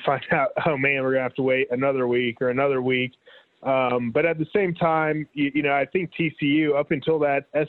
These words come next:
M U game, you know, th-, they handled, or is, you know, they don't make anything public, but, you know, just from talking to folks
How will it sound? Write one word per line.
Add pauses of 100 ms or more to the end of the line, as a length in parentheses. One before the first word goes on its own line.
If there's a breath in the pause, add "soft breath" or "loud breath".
M
U (540 soft breath)
game, (220)
you
know,
th-,
they
handled, (240)
or
is, (220)
you
know,
they
don't
make
anything
public,
but, (400 loud breath)
you
know,
just
from
talking
to
folks